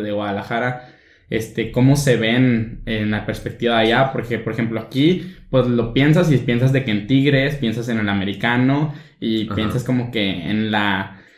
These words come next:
Speaker 1: como máxima casa de estudios del norte. ¿Cómo la ven de que en la perspectiva desde, desde allá, o sea, de un estado vecino y, y todo eso?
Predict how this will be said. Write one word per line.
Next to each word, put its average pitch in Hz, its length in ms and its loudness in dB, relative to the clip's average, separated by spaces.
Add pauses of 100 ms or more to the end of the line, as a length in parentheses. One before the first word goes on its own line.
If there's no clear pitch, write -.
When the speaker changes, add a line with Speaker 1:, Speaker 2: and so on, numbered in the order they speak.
Speaker 1:
como 107 420 -2
máxima 120 720 2
casa 117 320 2
de 127 60 4
estudios 120 520 0
del 95 300 -2
norte. 127 640 -2 (260)
¿Cómo 139 240 4
la 131 140 4
ven 131 420 4
de 120 140 0
que 120 120 -2
en 110 80 0
la 110 200 -4
perspectiva 117 760 -4
desde, 101 760 -6 (100)
desde 110 300 -2
allá, 127 320 0
o 104 60 -2
sea, 101 200 -6
de 107 160 -4
un 110 140 -2
estado 117 300 0
vecino 113 600 0
y, - 320 -10
y - 180 -10
todo 107 200 -4
eso? - 240 -10